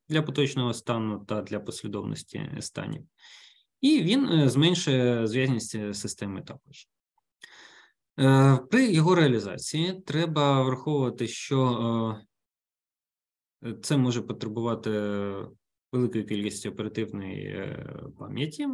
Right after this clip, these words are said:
Та, в принципі, е, Memento реалізує кілька задач, е, одним класом опосередником, що, е,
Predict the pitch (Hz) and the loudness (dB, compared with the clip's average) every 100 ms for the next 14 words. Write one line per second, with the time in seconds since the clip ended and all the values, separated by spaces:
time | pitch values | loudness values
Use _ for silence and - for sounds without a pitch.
0 | 233 - - - - _ _ _ - 226 | -8 -16 -20 -20 -20 _ _ _ -2 0
1 | 269 175 - 170 220 - 190 185 180 175 | 0 -4 -2 2 2 2 0 2 2 4
2 | 135 135 131 127 120 - - 123 139 147 | 4 4 4 2 -2 -10 -6 -2 0 0
3 | 120 117 107 135 123 - 113 110 104 107 | 0 0 0 0 0 -2 -4 -4 -4 -2
4 | 123 139 - 113 107 101 98 113 107 104 | 0 0 -2 -2 -2 -2 -4 -4 -4 -6
5 | 98 92 95 - - - 175 170 143 131 | -6 -10 -10 -10 -10 -4 -4 -2 -4 -4
6 | 113 - - 131 135 135 117 110 104 | -6 -8 -4 -2 -2 -4 -6 -6 -6